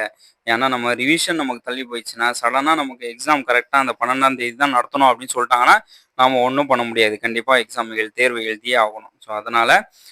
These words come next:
so, உங்களுடைய படிப்பு நீங்க விட்டுறாதீங்க. ஏன்னா இந்த வா-, இது நம்மளுடைய வாழ்க்கை. So, இது ரொம்ப, ரொம்ப, ரொம்ப முக்கியமானது. So, அதனால, அ, நீங்க படிக்க ஆரம்பிங்க.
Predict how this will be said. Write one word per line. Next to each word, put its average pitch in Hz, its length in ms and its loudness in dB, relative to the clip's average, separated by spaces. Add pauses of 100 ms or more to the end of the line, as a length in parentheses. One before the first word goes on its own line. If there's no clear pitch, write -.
so, 117 140 -4
உங்களுடைய 110 360 -4
படிப்பு 123 300 -2
நீங்க 117 200 -6
விட்டுறாதீங்க. 127 560 0 (380)
ஏன்னா 113 140 2
இந்த 110 180 0
வா-, 107 180 0
இது 107 180 -6
நம்மளுடைய 110 460 -2
வாழ்க்கை. 123 420 6 (200)
So, - 180 -10
இது 107 140 -8
ரொம்ப, 110 200 -6
ரொம்ப, 117 160 -4
ரொம்ப 117 260 -4
முக்கியமானது. 120 680 -2 (320)
So, 110 160 2
அதனால, 117 340 4 (480)
அ, 110 120 4
நீங்க 117 260 2
படிக்க 120 400 2
ஆரம்பிங்க. 123 440 4